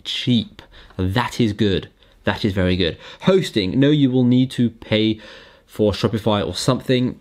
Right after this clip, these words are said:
Shipping, N A. I couldn't find anything. You'll, you'll need to do some form of third-party shipping. It doesn't look like they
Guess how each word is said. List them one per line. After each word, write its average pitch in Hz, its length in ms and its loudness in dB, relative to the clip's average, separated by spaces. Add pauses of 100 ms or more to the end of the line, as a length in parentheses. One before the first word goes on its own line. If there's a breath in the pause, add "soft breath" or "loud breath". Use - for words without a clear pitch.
(160)
Shipping, 165 760 0 (420)
N 107 160 0
A. 92 240 -4 (320)
I 101 80 -10
couldn't 104 280 -2
find 92 260 0
anything. 92 340 0
You'll, 95 180 -2
you'll 104 200 0
need 110 200 2
to - 60 -12
do 104 160 0
some 98 220 0
form 101 240 0
of 92 100 -4
third-party 104 640 0
shipping. 104 500 0 (540 loud breath)
It - 80 -8
doesn't 104 240 2
look 101 100 2
like 95 200 -2
they 95 280 0